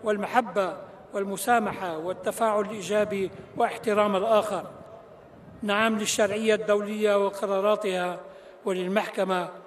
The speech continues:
وأحكامها. نعم للانفتاح والاعتدال والتطور والإعمار والازدهار.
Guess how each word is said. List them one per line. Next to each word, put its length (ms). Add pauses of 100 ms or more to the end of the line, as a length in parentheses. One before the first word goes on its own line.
وأحكامها. 720 (720)
نعم 380
للانفتاح 800 (360)
والاعتدال 640
والتطور 760 (380)
والإعمار 640
والازدهار. 760